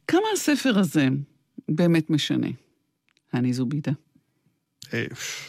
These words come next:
Speaker 2: שום דבר לא משנה. הדבר הכי חשוב בספר הזה, זה ש-, א', כתבנו אותו לא אקדמית, חשוב להגיד. הספר נכתב בשפה מאוד נגישה, אין פה יותר מדי, אה,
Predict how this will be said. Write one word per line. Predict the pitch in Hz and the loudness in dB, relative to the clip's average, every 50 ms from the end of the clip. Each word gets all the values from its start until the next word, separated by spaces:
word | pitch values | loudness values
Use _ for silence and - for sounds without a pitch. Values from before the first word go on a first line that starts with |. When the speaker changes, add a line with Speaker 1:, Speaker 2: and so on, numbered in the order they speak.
| - - - _ _ | -20 -20 -20 _ _
Speaker 2:
שום | - - - - 196 | -10 -6 -4 0 0
דבר | 214 208 147 123 | 0 0 0 0
לא | 131 127 | -2 -2
משנה. | 143 143 - - - 127 - - - _ _ _ _ _ _ _ _ _ _ _ - | -4 -4 -4 -6 -8 -8 -10 -10 -14 _ _ _ _ _ _ _ _ _ _ _ 0
הדבר | 147 127 - | 2 2 2
הכי | 233 226 - - 208 | 2 2 0 -2 -2
חשוב | - 180 139 - 196 165 | -2 -2 0 2 2 4
בספר | 151 139 - - 151 156 - - 208 208 | 2 2 0 0 -2 -2 0 2 2 4
הזה, | 196 180 208 214 214 202 - _ _ _ - - - - - - _ _ _ | 4 4 4 4 2 2 0 _ _ _ -20 -20 -20 -20 -20 -20 _ _ _
זה | - 139 113 143 139 135 135 | -2 0 2 2 2 2 2
ש-, | - - 160 151 151 147 - - - 262 - _ _ _ _ _ _ - | 2 2 2 2 2 2 -2 -4 -8 -12 -12 _ _ _ _ _ _ -2
א', | - 226 233 220 - | 0 2 2 2 0
כתבנו | - 165 - 185 185 190 190 | -2 0 0 2 4 4 4
אותו | 170 - 180 151 | 4 4 2 2
לא | 151 151 143 | 4 2 2
אקדמית, | 127 - 147 135 123 - - - - - - - | 0 -2 -4 -4 -4 -4 -6 -6 -10 -12 -14 -18
חשוב | - - - - - 165 160 | -16 -12 -6 0 2 2 2
להגיד. | 156 135 123 120 123 - 156 | 2 0 0 -4 -6 -6 -6
הספר | 151 - 143 135 - 175 160 | -4 -4 -2 0 2 2 2
נכתב | 147 - 170 160 160 | 2 0 0 0 0
בשפה | 151 139 - 135 160 160 | 0 0 -2 0 0 2
מאוד | 151 147 139 151 175 190 180 | 2 4 4 4 4 4 4
נגישה, | 175 165 156 143 151 160 - - 160 151 147 143 139 147 156 | 4 2 2 2 0 0 0 0 0 0 0 0 -2 -2 -2
אין | 156 165 165 | -2 -2 0
פה | - 180 | 2 0
יותר | 165 - 170 160 | 0 2 2 2
מדי, | 156 156 151 151 160 160 156 156 151 151 151 | 4 4 2 2 2 2 2 2 4 4 4
אה, | 151 147 143 147 | 2 2 0 -2